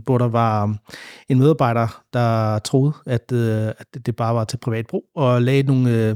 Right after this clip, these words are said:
forretnings-, øh, eller fortrolige hemmeligheder op, for at kunne ligesom generere en eller anden form for output, baseret på,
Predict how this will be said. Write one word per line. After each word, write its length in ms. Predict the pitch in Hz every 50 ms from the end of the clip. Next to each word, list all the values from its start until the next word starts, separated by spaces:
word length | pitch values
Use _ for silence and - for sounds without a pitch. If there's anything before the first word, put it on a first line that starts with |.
| 110 - -
forretnings-, 600 | - - 127 135 - - 151 143 - - - 147
øh, 280 | 131 120 117 113 110 104 139
eller 140 | - 104 -
fortrolige 420 | - - - - 139 127 120 113
hemmeligheder 380 | 123 123 143 143 131 127 120 113
op, 260 | - 156 180 - - _ - - - - - _ _ _ _
for 140 | - - 156
at 80 | 131 -
kunne 160 | - 147 135
ligesom 300 | 131 135 - - 127 123
generere 360 | - 131 123 117 143 143 135
en 60 | 131
eller 140 | 135 131 131
anden 100 | 131 127
form 180 | - 123 120 -
for 160 | - - -
output, 320 | 143 139 123 - - 135 117
baseret 300 | - - - 139 131 117
på, 300 | 131 131 127 117 113